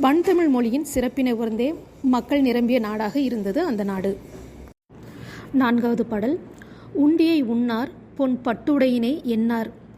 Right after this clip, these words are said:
கண்ணல் கண்டினை பேணார், செம்பொன் கலன்களை பூணார், வண்ணச் செண்டினை சூடார், சாந்தத் திரளினை நாடார், யாழின் தண்டினை தீண்டார், யாரும் தமிழ்மொழி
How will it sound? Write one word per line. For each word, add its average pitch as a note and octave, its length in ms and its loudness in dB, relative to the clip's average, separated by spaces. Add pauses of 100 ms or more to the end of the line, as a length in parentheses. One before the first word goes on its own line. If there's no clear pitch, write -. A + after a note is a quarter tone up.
(280)
கண்ணல் D4+ 380 2
கண்டினை B3 520 2
பேணார், A#3 440 0 (160)
செம்பொன் A#3+ 560 0
கலன்களை B3+ 640 2
பூணார், A3+ 380 -2 (680)
வண்ணச் D#4 340 2
செண்டினை B3+ 420 2 (100)
சூடார், A3+ 360 -2 (260)
சாந்தத் C#4+ 400 0
திரளினை A#3+ 420 2
நாடார், A3 580 -2 (380)
யாழின் D4 520 2
தண்டினை A#3+ 480 0
தீண்டார், A#3 420 0 (320)
யாரும் B3 520 0
தமிழ்மொழி C4 520 2